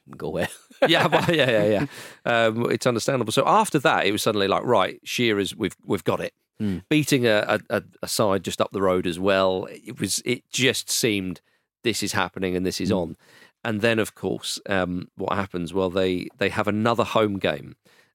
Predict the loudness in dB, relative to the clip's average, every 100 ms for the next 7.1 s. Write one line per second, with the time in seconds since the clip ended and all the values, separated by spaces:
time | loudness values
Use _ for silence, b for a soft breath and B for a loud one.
0 | _ -2 0 0 -2 -6 0 0 2 0
1 | -2 -4 -4 -2 -4 -4 -2 -2 -4 -2
2 | -2 -2 -4 -6 -8 -4 -2 0 -2 0
3 | 0 2 0 -2 -2 -6 -10 -8 -8 -10
4 | -12 b b b b _ -2 -2 _ _
5 | _ _ _ -2 2 2 2 0 0 -2
6 | -2 0 2 2 2 2 2 -2 -2 -2